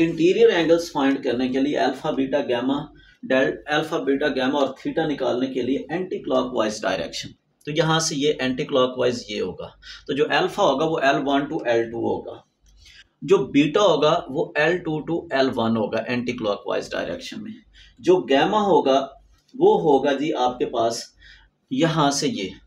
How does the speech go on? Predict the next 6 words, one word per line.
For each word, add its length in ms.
एंटीक्लॉकवाइज 1040
direction, 600
और 220
यहाँ 400
पे 200
जो 100